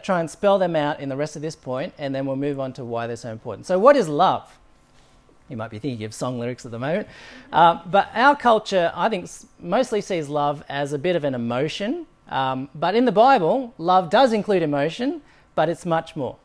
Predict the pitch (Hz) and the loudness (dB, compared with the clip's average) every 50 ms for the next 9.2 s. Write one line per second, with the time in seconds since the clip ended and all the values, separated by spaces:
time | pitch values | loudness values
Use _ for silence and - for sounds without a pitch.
0 | _ _ - - 151 147 - 190 185 190 240 269 269 262 220 196 151 127 160 175 | _ _ -8 -6 -4 0 2 2 4 4 6 6 6 6 4 2 2 2 0 0
1 | 170 - 175 156 165 160 - 175 139 127 123 - - - 196 190 185 165 151 151 | 0 -2 -4 -4 -4 -6 -6 -6 -8 -8 -8 -12 -8 -4 -2 0 0 0 0 0
2 | 151 156 151 139 131 127 117 131 135 127 120 123 120 156 160 160 170 156 - 247 | 0 0 -2 -4 -6 -4 -2 -2 -2 -2 -2 -4 -6 -8 -6 -6 -6 -4 -2 -2
3 | 247 - 240 214 175 131 113 104 110 147 233 - - - _ _ _ _ _ _ | -2 -2 -4 -4 -4 -4 -6 -6 -6 -8 -8 -10 -14 -20 _ _ _ _ _ _
4 | - - 139 143 151 - - 180 151 151 170 202 233 247 247 226 - 202 190 165 | -4 -4 -2 -2 -4 -6 -10 -10 -6 -2 0 0 0 0 0 -2 -4 -6 -4 -4
5 | 170 156 - - - - - - 214 214 220 220 233 226 - - - - _ - | -4 -6 -6 -10 -18 -18 -8 -4 -2 0 2 2 2 0 -2 -6 -14 -14 _ -12
6 | 170 - - - - 185 180 175 160 151 147 147 151 170 175 - - - 113 104 | -12 -12 -10 -6 -4 -2 -2 -2 -2 -2 -2 -2 -2 -4 -4 -8 -10 -12 -12 -10
7 | 127 185 233 233 _ _ _ _ _ _ _ - - 156 147 156 147 147 143 131 | -12 -12 -14 -16 _ _ _ _ _ _ _ -12 -10 -8 -6 -4 -4 -4 -6 -8
8 | 127 135 170 190 190 175 - - 190 175 160 151 147 151 160 165 156 123 107 110 | -4 -2 0 0 -2 -2 -6 -6 -4 -2 -2 0 0 2 2 2 0 0 -2 -4
9 | 147 233 240 | -4 -6 -10